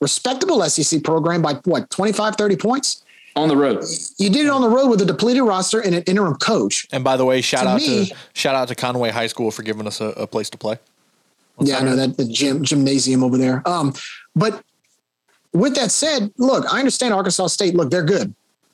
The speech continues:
Speaker 1: I think they beat Air Force pretty handily a few
Speaker 3: Yep,
Speaker 1: weeks ago.
Speaker 3: they did.
Speaker 1: They're good. But if we can go do what we did on the road, going two for two, then there's no reason why, with a pretty much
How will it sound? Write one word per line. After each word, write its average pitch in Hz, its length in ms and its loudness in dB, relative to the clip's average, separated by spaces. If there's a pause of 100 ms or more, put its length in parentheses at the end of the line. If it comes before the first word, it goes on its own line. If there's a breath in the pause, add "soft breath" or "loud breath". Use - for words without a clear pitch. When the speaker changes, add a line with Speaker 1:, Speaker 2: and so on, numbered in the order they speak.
Speaker 1:
I 127 80 -4
think 185 160 0
they 190 80 2
beat 185 160 2
Air 196 160 0
Force 170 260 0
pretty 180 360 0
handily 160 360 2
a 135 40 0
few 151 160 2
Speaker 3:
Yep, 147 40 4
Speaker 1:
weeks 160 180 0
ago. 117 280 0
Speaker 3:
they 117 80 -10
did. 117 260 -8 (600 loud breath)
Speaker 1:
They're 160 120 0
good. 156 300 2 (680)
But 220 320 -2 (720)
if - 200 -2
we 180 100 4
can 254 120 2
go 277 120 4
do 285 180 4
what 285 80 4
we 277 140 4
did 294 400 2
on 240 100 2
the 247 80 4
road, 208 440 2 (500)
going 160 240 0
two 254 160 2
for 262 80 0
two, 247 480 2 (880)
then 165 100 0
there's 202 220 0
no 262 80 4
reason 262 400 4
why, 247 420 2
with 185 220 2
a 165 60 0
pretty 277 260 0
much - 480 0